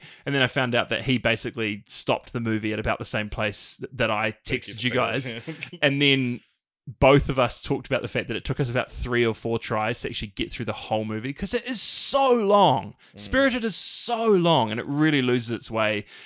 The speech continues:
Speaker 1: And they mess with the original story in ways that just don't pay off, and I just don't think it's as satisfying. So anyway, that's my review of Spirited. I genuinely don't know which is better, because I think Scrooge follows the original story, so it's got the power of the storytelling,
Speaker 2: Mm,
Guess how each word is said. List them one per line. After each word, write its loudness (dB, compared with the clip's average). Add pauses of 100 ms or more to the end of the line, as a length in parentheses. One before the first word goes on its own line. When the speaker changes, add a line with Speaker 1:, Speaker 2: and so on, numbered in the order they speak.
(140)
Speaker 1:
And -2
they 0
mess 2
with -4
the -2
original -4
story -4
in -10
ways -6
that -8
just -8 (300)
don't -6
pay -8
off, -8
and -10
I -6
just -6
don't -4
think -12
it's -14
as -8
satisfying. -8 (260)
So -4
anyway, 2
that's 0
my 2
review 0
of -2
Spirited. -2
I -4 (220)
genuinely -4
don't -8
know -8
which -8
is -8
better, -6
because -10
I -2
think -10
Scrooge -4
follows -4
the -8
original -10
story, -8
so -6
it's -10
got -8
the -14
power -4 (260)
of -6
the -12
storytelling, -4
Speaker 2:
Mm, -18